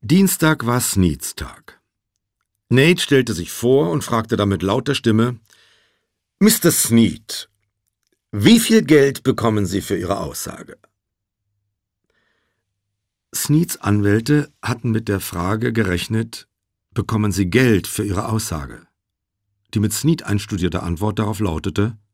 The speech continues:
"Nein, natürlich nicht." Aber auf die Frage, die jetzt im Raume hing, fiel ihm keine rasche Antwort ein.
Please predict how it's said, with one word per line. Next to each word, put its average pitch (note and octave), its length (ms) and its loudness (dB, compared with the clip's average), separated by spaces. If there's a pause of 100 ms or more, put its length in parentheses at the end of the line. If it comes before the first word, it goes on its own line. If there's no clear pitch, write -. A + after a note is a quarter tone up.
(240)
"Nein, A#2+ 420 0
natürlich - 460 -2
nicht." - 340 -20 (1120)
Aber G#2+ 260 2
auf A2+ 100 -4
die A#2 120 0
Frage, G#2 600 0
die F#2 160 0
jetzt D3+ 320 -2
im F2+ 140 -2
Raume E2+ 280 -2
hing, G#2 400 -2 (580)
fiel - 220 -4
ihm D3 160 0
keine A#2 380 -2
rasche F2+ 240 -4
Antwort E2 400 -10
ein. - 200 -18